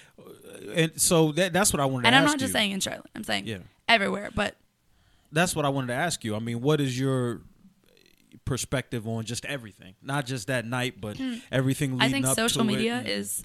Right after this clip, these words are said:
Speaker 2: awful.
Speaker 1: Okay.
Speaker 2: That's what I think. And I think it can be a double-edged sword. Sometimes it's great,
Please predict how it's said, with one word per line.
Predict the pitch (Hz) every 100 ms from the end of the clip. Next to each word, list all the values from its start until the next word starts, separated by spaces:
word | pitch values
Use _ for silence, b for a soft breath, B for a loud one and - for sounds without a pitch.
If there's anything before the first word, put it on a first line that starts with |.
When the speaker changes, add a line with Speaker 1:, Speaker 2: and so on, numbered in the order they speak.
| -
Speaker 2:
awful. | 190 180 - _ _ _
Speaker 1:
Okay. | 120 117
Speaker 2:
That's | 202 196
what | 175
I |
think. | 170 151 - _ b b b
And | 202 196
I | 202
think | 208 220 208
it | 214
can | 202
be | 202 196 202 -
a |
double-edged | 196 190 190 175
sword. | - - - _ _
Sometimes | - 226 226 208
it's | - -
great, | 208 233